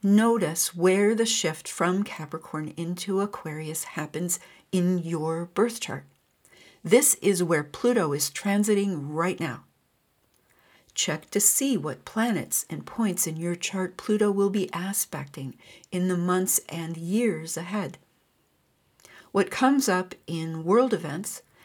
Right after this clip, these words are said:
and in each of our lives between now and June offers a heads up on what Pluto's twenty years in Aquarius might look like. This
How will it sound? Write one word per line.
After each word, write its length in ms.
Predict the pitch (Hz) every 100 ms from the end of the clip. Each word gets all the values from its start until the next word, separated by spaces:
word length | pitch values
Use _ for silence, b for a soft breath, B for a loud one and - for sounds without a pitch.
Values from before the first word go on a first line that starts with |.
| b
and 240 | 190 196 202
in 380 | - 208 196 -
each 280 | 233 277 -
of 140 | 208
our 120 | 185
lives 680 | 170 175 208 170 156 170 -
between 440 | - 180 - 175
now 220 | 175 180 165
and 160 | 165
June 500 | 160 220 240 156 170 - B B B B
offers 600 | - 214 226 240 233 226 -
a 80 | 165
heads 540 | 151 - 233 240 -
up 300 | 156 160 - _ _ -
on 200 | 170 165
what 220 | 156 -
Pluto's 580 | - - 226 208 165 -
twenty 480 | - - 226 214 208
years 520 | 170 165 220 285 262
in 140 | 165 151
Aquarius 720 | 151 156 135 147 214 - - _ _
might 220 | - 214 202
look 180 | 196
like. 320 | 160 120 - - _ _ _ _ _ _ B B B B
This 400 | 165 208 226 -